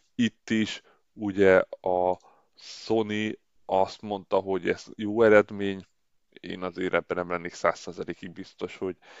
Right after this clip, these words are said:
ennél nem akartak nagyobb számokat. Negyedik helyen ott van a Top Gun Maverick, öt egész kilenc millió dollárral, Amerikában hatszáznyolcvanhárom millió dollárnál tart,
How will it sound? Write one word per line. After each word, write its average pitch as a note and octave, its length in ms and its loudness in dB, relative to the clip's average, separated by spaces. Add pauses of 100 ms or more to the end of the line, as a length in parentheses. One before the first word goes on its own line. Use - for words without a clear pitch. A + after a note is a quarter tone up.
(1000)
ennél G2 280 -4
nem F#2 160 -2
akartak E2+ 380 -10
nagyobb F2+ 260 -10
számokat. - 680 -8 (240)
Negyedik C3 380 4
helyen G#2 200 2
ott G2+ 160 -8
van F#2+ 100 -2
a F#2 40 0
Top - 340 -4
Gun F2 140 2
Maverick, A2+ 640 -2 (460)
öt - 140 -6
egész F#2+ 260 -4
kilenc B2 340 2
millió G#2 280 -2
dollárral, F2 840 4 (400)
Amerikában F#2 800 4
hatszáznyolcvanhárom G#2 1080 0
millió G#2 240 -2
dollárnál F#2 640 2
tart, - 480 -4